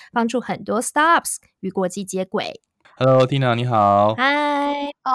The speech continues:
Speaker 3: 大家好，主持人I C还有K T，你们好。
Speaker 1: 欢迎，
Speaker 2: 嗨。
Speaker 1: 欢迎。
Speaker 2: 嗯。
Speaker 1: 哇，真的非常难得哎。
Speaker 2: 对啊，Tina 跟K T还有，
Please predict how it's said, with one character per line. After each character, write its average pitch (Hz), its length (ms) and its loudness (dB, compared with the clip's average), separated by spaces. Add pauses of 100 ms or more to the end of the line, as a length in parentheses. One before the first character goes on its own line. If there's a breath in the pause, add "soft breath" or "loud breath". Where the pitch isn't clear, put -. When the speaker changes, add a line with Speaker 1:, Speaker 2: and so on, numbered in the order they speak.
(100)
Speaker 3:
大 302 140 6
家 302 340 0
好， 233 400 -2
主 254 180 -10
持 269 240 -14
人 269 80 -4
I 254 380 -2
C 294 300 -8
还 254 180 -8
有 233 180 -6
K 294 200 -6
T， 294 180 -10
你 226 80 -14
们 220 100 -8
好。 233 600 -4 (120)
Speaker 1:
欢 262 160 0
迎， 277 100 0
Speaker 2:
嗨。 277 80 0
Speaker 1:
欢 277 180 0
迎。 247 280 -2 (300)
Speaker 2:
嗯。 247 120 -4
Speaker 1:
哇， 247 180 0
真 254 120 -6
的 247 120 -2
非 240 180 -8
常 220 100 -8
难 196 200 -4
得 196 240 -4
哎。 185 400 -2 (120)
Speaker 2:
对 104 120 -4
啊， 95 100 2
Tina 107 340 -4
跟 101 280 -6
K 98 180 -8
T 98 180 -8
还 90 120 -2
有， 82 340 -6